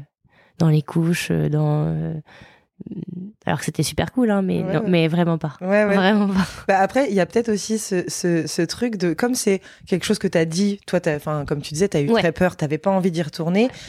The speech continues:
Speaker 2: Donc, tu te l'es dit, comme tu disais, sans fermer complètement les portes, mais déjà, bah, moi, je vais pas le porter et tout, donc forcément,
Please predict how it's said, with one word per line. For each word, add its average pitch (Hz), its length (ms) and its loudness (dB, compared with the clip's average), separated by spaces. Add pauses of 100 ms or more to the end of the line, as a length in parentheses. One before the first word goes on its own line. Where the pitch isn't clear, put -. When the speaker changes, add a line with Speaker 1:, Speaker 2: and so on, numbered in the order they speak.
(320)
Speaker 2:
Donc, 202 360 2
tu - 160 -6
te - 120 -6
l'es 190 100 4
dit, 269 160 2
comme 196 180 0
tu - 120 -6
disais, 190 200 2
sans 196 200 0
fermer 196 440 2
complètement 185 500 -2
les 185 120 2
portes, 311 280 -2
mais 175 240 0 (200)
déjà, 175 220 0
bah, 165 140 0
moi, 190 340 2
je 151 140 -6
vais 160 80 2
pas 165 140 0
le 165 120 0
porter 175 380 -2
et 165 40 -2
tout, 190 120 -4
donc 156 160 -6
forcément, 185 580 -2